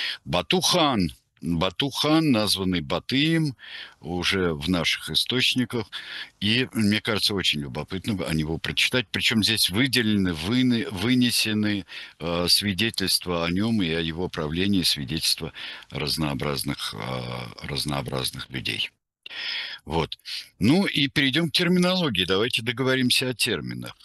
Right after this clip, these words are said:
Э, и, э, п-, приключения этих терминов Алексей Кузнецов как раз нам и описывает. Откуда вз-, взялось ермо, и вот и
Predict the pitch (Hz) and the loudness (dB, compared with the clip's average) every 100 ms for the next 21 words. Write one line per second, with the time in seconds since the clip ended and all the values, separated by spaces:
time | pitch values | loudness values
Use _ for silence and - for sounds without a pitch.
0 | - 50 - 78 76 76 73 - - 95 | -14 -12 -8 -4 -2 -2 -2 -4 -2 2
1 | 101 98 - - - - - 90 90 90 | 2 0 -4 -12 -12 -12 -2 0 2 0
2 | 85 - - 95 78 - 101 95 90 101 | -2 -8 -10 -8 -6 0 2 2 2 -2
3 | - 107 - 180 185 165 113 98 - - | 0 0 2 4 4 4 2 -2 0 0
4 | 92 - 71 69 - 82 82 - 143 143 | 0 0 -2 -4 -4 -4 0 0 0 0
5 | - - 113 104 82 - 90 - 90 80 | 2 2 0 -2 -4 -2 -2 0 0 0
6 | 82 90 - 69 - 50 50 - - - | 0 -2 0 0 0 -4 -14 -6 -6 -6
7 | _ _ - - - - - - - - | _ _ -16 -12 -8 -8 -10 -6 -4 -4
8 | - 131 127 110 110 101 90 - 98 95 | -2 0 2 4 4 4 4 4 2 2
9 | 85 107 104 101 - 87 98 92 87 87 | 2 2 2 2 4 2 0 0 0 0
10 | 85 87 90 - - - - 98 101 95 | 0 -2 -4 -12 -14 -14 -4 0 2 0
11 | 90 104 - - 92 - - 113 110 | 0 -2 0 -2 -4 -8 -2 2 2